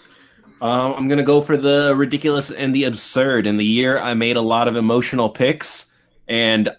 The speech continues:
I made a very emotional pick in this fight. It was Mayweather fucking McGregor show. W-, what else? What other story was there from this, this year? That was everything, 'cause we wouldn't talk about it,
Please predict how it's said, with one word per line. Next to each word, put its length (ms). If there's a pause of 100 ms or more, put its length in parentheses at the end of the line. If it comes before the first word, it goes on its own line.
(120)
I 180
made 260
a 80
very 400
emotional 480
pick 180
in 100
this 220
fight. 320 (1080)
It 60
was 160
Mayweather 880 (280)
fucking 400
McGregor 500
show. 360 (360)
W-, 240
what 200
else? 160
What 100
other 140
story 440
was 220
there 220
from 240
this, 180
this 260
year? 200
That 180
was 200
everything, 340 (180)
'cause 160
we 180
wouldn't 300
talk 240
about 240
it, 100